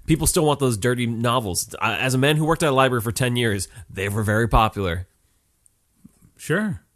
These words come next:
Speaker 1: And especially
Speaker 2: So
Speaker 1: when
Speaker 2: get to writing. Get cracking.
Speaker 1: And especially when people got the self-checkout, they were just checking them out all the time without any
Speaker 2: No
Speaker 1: judgment.
Speaker 2: judgment.
Speaker 1: Yeah, no
Speaker 2: It's a
Speaker 1: judgment.
Speaker 2: judgment-free zone.
Speaker 1: Yeah, Zane, one of the most popular authors you'll ever find.
Speaker 2: Zayn Malik?
Speaker 1: Nope, just Zayn.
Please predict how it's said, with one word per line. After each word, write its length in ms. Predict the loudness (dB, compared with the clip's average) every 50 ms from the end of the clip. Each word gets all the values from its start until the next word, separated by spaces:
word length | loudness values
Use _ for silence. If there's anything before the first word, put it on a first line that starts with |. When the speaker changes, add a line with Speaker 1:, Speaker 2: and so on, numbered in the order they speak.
| _ -8
Speaker 1:
And 160 | -4 -2 -2
especially 300 | 0 2 2 2 4 4
Speaker 2:
So 60 | 4 6
Speaker 1:
when 60 | 6
Speaker 2:
get 120 | 4 4 4
to 80 | 4
writing. 440 | 2 4 4 2 2 0 -2 -2 -2
Get 220 | -2 -2 -4 -4 0
cracking. 360 | 0 0 0 0 0 2 2
Speaker 1:
And 120 | 2 4
especially 420 | 4 4 4 4 4 2 4 4 4
when 140 | 2 2
people 180 | 0 -2 -2 -2
got 140 | -2 -2 -2
the 60 | 0
self-checkout, 720 | 0 0 0 0 -2 -2 -4 -2 -2 0 -2 -2 -2 -4 _ _ _ _ _ _ _ -4
they 140 | -2 0
were 80 | 0 -2
just 180 | -2 -4 -4 -4
checking 220 | -4 -4 -4 -4
them 100 | -2 0
out 160 | 2 2 2
all 140 | 2 2 0
the 60 | 0
time 200 | 0 0 0 0
without 240 | 0 0 2 2 2
any 120 | 2 0
Speaker 2:
No 180 | 2 2 2 2
Speaker 1:
judgment. 240 | 2 0 0 0 -2
Speaker 2:
judgment. 280 | -4 -2 -2 0 2
Speaker 1:
Yeah, 200 | 4 4 4 4
no 120 | 4 2 2
Speaker 2:
It's 100 | 2 2
a 80 | 0
Speaker 1:
judgment. 160 | 0 0 0 0
Speaker 2:
judgment-free 500 | 0 2 2 -2 -2 0 0 2 2 2
zone. 320 | 2 2 2 2 0 -2 -6 -12 -10
Speaker 1:
Yeah, 120 | -10 -10 -8 -6
Zane, 460 | -4 0 2 2 2 2 0 -2 -4 -10 _ _ -12
one 220 | -4 0 2 2
of 60 | 2
the 20 | 2
most 140 | 0 0
popular 300 | 0 -2 -2 0 0 0
authors 360 | 0 0 0 -2 -2 -4 -4 -4
you'll 240 | -4 -6 -6 -10 -12 _ -6
ever 200 | -6 -6 -6 -6
find. 340 | -8 -8 -6 -6 -8 -10 -12 _ _ _ -8 -4
Speaker 2:
Zayn 340 | -2 0 0 0 -2 -4 -6 -6
Malik? 480 | -4 -2 0 0 -2 -2 -4 -8 -18 -8 -4
Speaker 1:
Nope, 180 | -4 -4 -2
just 220 | 0 0 0 2 2
Zayn. 260 | 2 2 0 -2